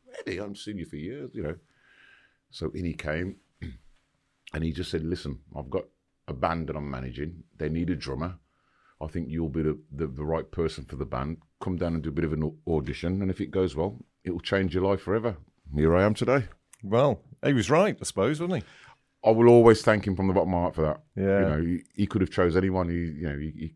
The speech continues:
Speaker 1: he come to my house and he just, "You're the one that we want."
Speaker 2: Yeah.
Speaker 1: And that was it.
Speaker 2: Yeah, I, I know a lot of Eddie Lynn stories.
Speaker 1: Mm.
Speaker 2: Um,
Speaker 1: Oh.
Speaker 2: probably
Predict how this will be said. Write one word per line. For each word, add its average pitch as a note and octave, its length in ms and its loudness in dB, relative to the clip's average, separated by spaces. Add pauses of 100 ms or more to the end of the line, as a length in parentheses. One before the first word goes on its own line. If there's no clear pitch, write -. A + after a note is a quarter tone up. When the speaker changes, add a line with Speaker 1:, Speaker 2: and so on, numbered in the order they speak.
Speaker 1:
he E2+ 120 -10
come F2+ 220 -8
to D#2 100 -8
my E2 180 -2
house C#2+ 160 -6
and E2 80 -2
he E2+ 80 -2
just, E2 200 -8 (420)
"You're E2+ 180 0
the D#2 80 0
one E2 160 0
that D#2+ 100 -4
we D2 120 -4
want." G2+ 220 -4 (200)
Speaker 2:
Yeah. F2+ 380 0
Speaker 1:
And E2 100 -2
that D2 100 -4
was C#2+ 140 -2
it. - 140 0 (280)
Speaker 2:
Yeah, F#2 200 -8 (200)
I, G#2+ 380 -2
I - 40 2
know A2+ 140 4
a G#2+ 40 2
lot G#2 140 2
of E2+ 120 -6 (160)
Eddie F2+ 160 -4
Lynn F2+ 220 0
stories. D#2+ 560 -6 (120)
Speaker 1:
Mm. G2+ 60 0
Speaker 2:
Um, E2 320 2 (160)
Speaker 1:
Oh. G#2 120 8
Speaker 2:
probably F#2+ 200 0